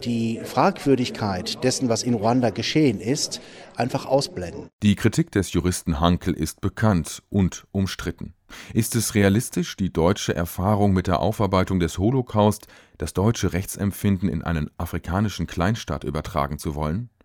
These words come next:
Speaker 2: Eine anmaßende Vorstellung, meint der Hamburger Anwalt und Ruanda-Berater Dieter Marksam.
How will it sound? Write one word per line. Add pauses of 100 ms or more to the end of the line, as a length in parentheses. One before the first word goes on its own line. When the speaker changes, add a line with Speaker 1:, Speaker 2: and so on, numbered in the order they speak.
(520)
Speaker 2:
Eine
anmaßende
Vorstellung, (220)
meint
der
Hamburger
Anwalt
und
Ruanda-Berater
Dieter
Marksam.